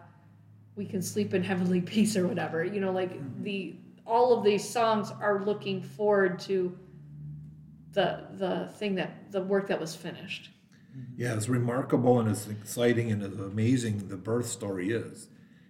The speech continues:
Speaker 2: they are meaningless stories without the finished
Speaker 1: Mm-hmm.
Speaker 2: work of that same person as our Savior.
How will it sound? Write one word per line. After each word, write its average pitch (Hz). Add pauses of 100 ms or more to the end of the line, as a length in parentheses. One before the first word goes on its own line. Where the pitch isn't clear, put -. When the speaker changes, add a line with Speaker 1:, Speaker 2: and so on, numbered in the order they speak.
(160)
Speaker 2:
they 98
are 92
meaningless 101
stories -
without 98
the 95 (240)
finished 101
Speaker 1:
Mm-hmm. 98
Speaker 2:
work 98 (840)
of 107
that 90
same 90
person - (560)
as 98
our 92
Savior. 101